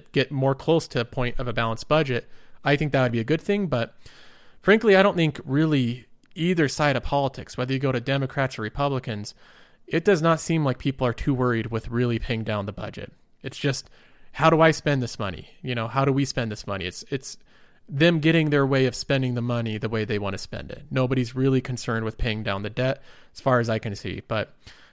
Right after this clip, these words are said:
that would be my thoughts. I think that we would be better off across the board if we were able to pay off our debts. I think that would put us in, in a much better financial position. But, and I also think that as far as debt's concerned, don't let people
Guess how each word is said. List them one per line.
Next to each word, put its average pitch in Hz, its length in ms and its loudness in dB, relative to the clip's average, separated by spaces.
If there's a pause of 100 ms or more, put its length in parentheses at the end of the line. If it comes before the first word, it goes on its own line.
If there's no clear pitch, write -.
(160)
that 160 120 8
would 185 140 8
be 185 80 6
my 175 180 4
thoughts. 151 520 2
I 147 120 4
think 165 320 -2
that 143 320 2
we 143 100 4
would 143 120 4
be 139 140 0
better 143 340 2
off 147 180 2
across 147 400 0
the - 80 -8
board 120 520 -2 (120)
if - 160 -10
we 135 100 4
were 135 120 4
able 120 180 0
to 113 80 -2
pay 113 220 0
off 104 180 -4
our 107 80 -6
debts. - 460 -16
I - 80 -6
think 135 180 -2
that 120 120 2
would 123 120 -2
put 147 160 2
us 127 160 -4
in, 123 80 -2 (100)
in 127 60 -4
a 120 60 -2
much 127 300 -2 (120)
better 131 320 2
financial 120 500 -2
position. 151 540 -2 (560)
But, 147 160 -4
and 135 100 4
I 139 60 6
also 165 280 6
think 120 400 -4 (340)
that 120 240 2
as 139 160 -2
far 143 180 4
as 143 100 2
debt's 165 220 0
concerned, 113 500 -4 (580)
don't 147 220 4
let 165 160 4
people 160 520 2